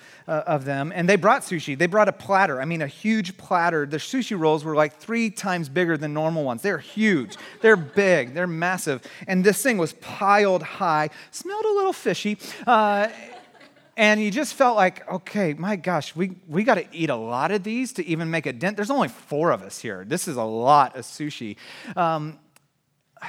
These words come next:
if that had been my only sushi experience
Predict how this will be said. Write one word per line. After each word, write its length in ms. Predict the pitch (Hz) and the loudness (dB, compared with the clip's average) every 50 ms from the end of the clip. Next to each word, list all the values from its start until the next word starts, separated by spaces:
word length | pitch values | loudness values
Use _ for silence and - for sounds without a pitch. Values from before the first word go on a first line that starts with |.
| - - - - - _ _ _ _ _ _ _ _ _ _ _ _ - - - | -16 -16 -18 -20 -20 _ _ _ _ _ _ _ _ _ _ _ _ -20 -12 -10
if 120 | 156 131 120 | -10 -8 -4
that 200 | 180 196 220 233 | -4 -2 -2 -2
had 160 | 226 214 170 | -2 -4 -4
been 220 | 147 170 165 160 | -6 -6 -6 -6
my 180 | 156 151 147 147 139 | -4 -4 -4 -4 -6
only 340 | - 139 135 139 143 139 135 | -8 -8 -8 -8 -8 -8 -10
sushi 580 | - - - 143 131 120 - - 131 120 104 | -10 -12 -10 -10 -10 -10 -12 -12 -12 -12 -12
experience 840 | 95 - - - - - 101 85 82 92 104 127 131 - - - - | -12 -14 -16 -18 -16 -14 -14 -14 -14 -16 -18 -18 -18 -20 -20 -20 -20